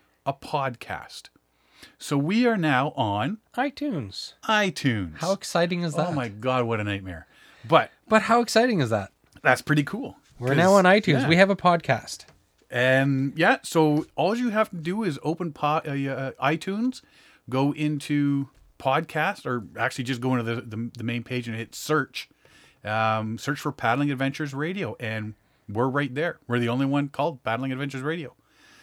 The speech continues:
Speaker 1: And not f-, there's a couple other, like, specific, uh, a couple kayaking ones that deal with kayaking in Hawaii.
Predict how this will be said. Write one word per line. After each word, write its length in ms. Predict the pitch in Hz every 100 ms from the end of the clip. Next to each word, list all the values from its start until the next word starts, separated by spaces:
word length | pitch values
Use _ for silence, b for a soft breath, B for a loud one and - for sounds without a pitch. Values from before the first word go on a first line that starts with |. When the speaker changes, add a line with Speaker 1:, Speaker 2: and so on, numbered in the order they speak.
| b b
Speaker 1:
And 600 | 104 113 117 117 113 107
not 260 | 120 123 127
f-, 120 | -
there's 200 | - 180
a 40 | 175
couple 220 | 190 180
other, 280 | 165 151 139
like, 180 | 127 120 _ - _ _ _ _ -
specific, 680 | - 131 - 151 175 - _ b b b b b b
uh, 160 | 107 107
a 20 |
couple 220 | 104 127 120
kayaking 460 | 123 120 117 117
ones 280 | 110 117 110
that 240 | 107 104 95
deal 160 | 110
with 160 | 107 95
kayaking 440 | 117 107 104 110
in 80 | 101
Hawaii. 480 | 95 101 95 98